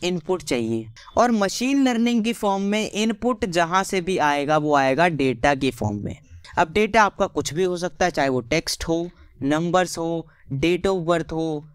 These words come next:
पैटर्न हो, स्ट्रिंग हो, इमेजेस हो, डेटा आपका कुछ भी हो सकता है। अब well defined problem के अंदर इनपुट डेटा का क्या काम?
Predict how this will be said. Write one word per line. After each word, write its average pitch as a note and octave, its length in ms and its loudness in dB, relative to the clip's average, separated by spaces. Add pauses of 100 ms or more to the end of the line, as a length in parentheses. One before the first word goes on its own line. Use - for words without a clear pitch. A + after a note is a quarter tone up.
(180)
पैटर्न F#3 440 2
हो, D#3 300 -2
स्ट्रिंग G3 460 -2
हो, D3+ 300 -4
इमेजेस F#3+ 540 -2
हो, - 100 -8 (400)
डेटा G#3+ 320 2
आपका A#3 260 2
कुछ - 340 -4
भी G3 220 0
हो F3+ 160 -2
सकता - 360 -2
है। - 200 -6 (320)
अब A3 300 2
well B3 260 4
defined B3 440 0
problem F3+ 400 2
के F3+ 60 0
अंदर E3+ 240 -2
इनपुट B3 420 0
डेटा F3 360 2
का C#3 120 0
क्या C3 200 -2
काम? A2+ 260 -6